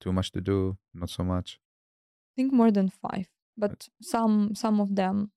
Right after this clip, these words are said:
Speaker 2: not, some of them not super big. It's, like, playgrounds.
Speaker 1: Okay, that's nice.
Speaker 2: Yeah.
Speaker 1: So
Speaker 2: So
Speaker 1: now I, I,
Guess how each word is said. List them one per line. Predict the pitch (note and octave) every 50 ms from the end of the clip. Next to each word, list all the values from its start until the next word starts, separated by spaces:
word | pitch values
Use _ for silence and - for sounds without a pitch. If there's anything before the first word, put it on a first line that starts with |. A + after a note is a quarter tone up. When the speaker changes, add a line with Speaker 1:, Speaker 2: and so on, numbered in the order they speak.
| _ _ -
Speaker 2:
not, | A3 G#3 G#3 - _ - _ _ _ _
some | - - A3+ A3 G#3+
of | G#3+ G#3+ G3+
them | G3+ G3 G3+
not | G3 G3+ G3 -
super | - - F#3 _ - F#3+
big. | F#3 F3+ F#3 F#3 -
It's, | G3+ - -
like, | - F#3+ F#3+ - _ _ _ _
playgrounds. | - - G#3 G3+ F#3 - F#3+ F3+ F3 F#3 F3+ F3+ F#3+ G3 - - - - _ _ _ _ -
Speaker 1:
Okay, | G2+ - - F2
that's | E2 F2 - -
nice. | - - - - - _
Speaker 2:
Yeah. | - G#3 G#3 - G3 - _ _ _ _ _ _
Speaker 1:
So | - - G#3
Speaker 2:
So | G3 -
Speaker 1:
now | G#2+ A2 A2+
I, | G#2+ G2+ G2 -
I, | - F#2+ F#2 F#2 F2+ F2 F2 F2 E2+